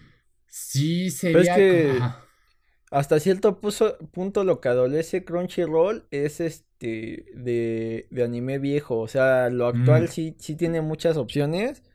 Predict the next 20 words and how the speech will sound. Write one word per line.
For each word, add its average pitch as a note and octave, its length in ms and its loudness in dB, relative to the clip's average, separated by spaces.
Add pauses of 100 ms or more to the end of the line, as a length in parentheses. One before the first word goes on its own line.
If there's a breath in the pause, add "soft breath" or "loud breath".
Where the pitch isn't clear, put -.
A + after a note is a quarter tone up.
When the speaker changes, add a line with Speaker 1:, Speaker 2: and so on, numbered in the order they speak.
(540)
Speaker 2:
pero B2 160 -2
si B2+ 160 -6
quieres D#3 400 2
revivir C3+ 540 -2
un D3+ 460 -4
Ranma C#3+ 320 0
y B2+ 60 -2
medio, B2+ 640 0
un, B2+ 640 -6
este, G#2+ 640 -6
los A2 180 -6
primeros C3 460 -2
de B2 100 0
Dragon B2+ 460 0
Ball, B2+ 460 2
el G#2+ 340 -6 (280)
Taralel, A#2 920 0
los A2 160 -6
caballeros C3 540 0
originales, A#2 720 -6